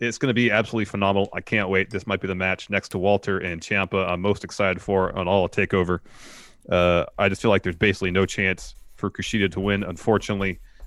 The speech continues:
Uh, hopefully after this, they'll actually start doing more with him. Uh, Peter Dune, uh, he's gotta get in a position where he can start vying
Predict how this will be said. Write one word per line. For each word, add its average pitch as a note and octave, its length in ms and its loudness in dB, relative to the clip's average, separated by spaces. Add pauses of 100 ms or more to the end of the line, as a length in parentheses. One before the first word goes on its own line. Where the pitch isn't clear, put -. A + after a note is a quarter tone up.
Uh, E2+ 240 0
hopefully G2+ 500 0 (280)
after G2+ 240 -2
this, F#2 220 -2
they'll F#2+ 120 -2
actually F#2 200 -2
start F2 320 -6
doing F#2 280 -2
more F#2+ 200 2
with F#2 100 2
him. F#2 280 -2 (440)
Uh, - 140 -10 (180)
Peter B2 180 4
Dune, G2 380 0 (440)
uh, F2 180 -8 (140)
he's C3 280 -4
gotta A2 240 4
get G#2+ 260 0 (160)
in G#2 80 0
a G2 60 0
position F#2+ 440 2
where F#2 120 4
he A2 160 4
can G2+ 80 -4
start F#2+ 320 0
vying G2 420 2